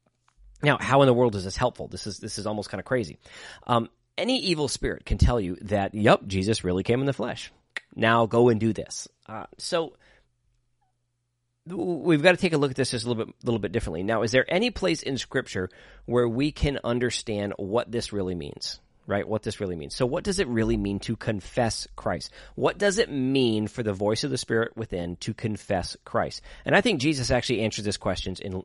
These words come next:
uh, in, for, for us in Luke chapter twenty-four, verses twenty-five and twenty-seven. This is Jesus on the road to Emmaus with the disciples. Starting in verse twenty-five, it says this. It says, "Then he said to them,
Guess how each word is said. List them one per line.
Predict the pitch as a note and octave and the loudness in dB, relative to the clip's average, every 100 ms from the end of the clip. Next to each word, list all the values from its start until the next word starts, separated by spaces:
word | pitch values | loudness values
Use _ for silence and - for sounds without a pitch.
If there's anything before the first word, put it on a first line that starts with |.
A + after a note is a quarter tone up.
| - | -6
uh, | G2 | -6
in, | - G2+ - | -4 -8 -6
for, | - F#2+ - | -2 -2 -2
for | - E3 B2 | 4 8 8
us | F#2+ - | 6 0
in | A#2+ | -4
Luke | G2 G2+ | -2 -2
chapter | - G2 - | -2 -6 -4
twenty-four, | G2+ F2+ - C#3+ G#2+ - - | -4 -2 4 6 4 0 -6
verses | A2+ - | -4 -2
twenty-five | - A2+ G2+ F#2+ | 0 0 2 0
and | F#2 | -2
twenty-seven. | G#2+ G2+ E3+ A2 | -4 0 0 2
This | G2+ - | 0 -2
is | A#2 | -2
Jesus | A#2+ B2 D3 | 0 -2 -4
on | - A#2 | -4 -4
the | C3+ | 0
road | F#2+ F2+ G2 - - - - | 0 0 -2 -10 -20 -20 -4
to | B2 | 0
Emmaus | G#2+ B2+ F3 A2 - | 2 6 6 6 2
with | G#2+ | -2
the | G#2+ | -2
disciples. | G#2 - D3+ G2 G2 | -2 0 0 0 0
Starting | A2+ A2 | 2 2
in | A2 | 2
verse | A2 | 2
twenty-five, | - A2 G2+ - F3 C3+ B2 - _ - - | 2 0 0 2 2 4 2 -2 _ -20 -18
it | - | -6
says | - F2+ | -2 4
this. | G2 F#3 - - | 8 8 8 -4
It | - - - - | -10 -20 -18 -4
says, | - B2 - | 2 2 2
"Then | A#2 D#3+ F#3+ | 4 6 6
he | A3+ | 4
said | - F#3 | 4 10
to | - | 8
them, | C3 G#2 | 8 2